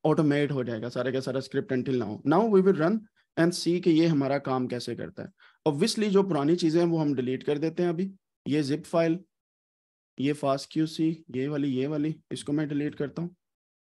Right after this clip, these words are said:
और क्लीन शॉट रीड वाली को भी मैं डिलीट कर देता हूँ। अब हमारे पास सिर्फ ये शॉर्ट रीड्स पड़े हुए हैं जिनको हम क्लीन करने वाले हैं, ठीक है?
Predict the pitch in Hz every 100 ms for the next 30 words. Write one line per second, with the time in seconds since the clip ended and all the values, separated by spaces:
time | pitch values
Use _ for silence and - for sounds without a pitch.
0 | _ _ _ 123 127 127 123 131 131 131
1 | 147 151 151 139 135 123 127 123 120 123
2 | 120 120 131 123 117 139 - _ _ _
3 | _ - 117 104 113 - - - - -
4 | - _ _ _ _ _ _ _ _ _
5 | _ - 175 190 170 170 180 170 175 175
6 | 160 180 190 - 147 147 151 151 - 135
7 | 156 160 143 139 147 143 139 131 123 117
8 | 107 104 - 98 - 151 202